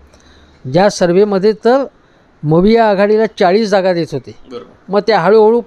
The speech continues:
Speaker 1: पस्तीस, तीसपर्यंत आल्या त्या. आणि आता याचा संपूर्ण या चार पाच राज्यांमुळे संपूर्ण आता त्याचा trend मानसिकरित्या लोकांचा बदलणार आहे की आम्हाला जर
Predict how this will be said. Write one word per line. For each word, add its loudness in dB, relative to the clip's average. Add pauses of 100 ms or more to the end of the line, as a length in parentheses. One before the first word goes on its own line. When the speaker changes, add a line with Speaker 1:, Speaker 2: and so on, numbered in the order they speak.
(100)
Speaker 1:
पस्तीस, -4
तीसपर्यंत -2
आल्या 0 (280)
त्या. -2 (640)
आणि -2 (160)
आता -2
याचा 0
संपूर्ण -2 (340)
या 2 (260)
चार 2
पाच -2
राज्यांमुळे 0
संपूर्ण -2
आता 0
त्याचा -4
trend 0 (100)
मानसिकरित्या -2
लोकांचा 0
बदलणार 0
आहे -4 (560)
की 0
आम्हाला 0
जर -2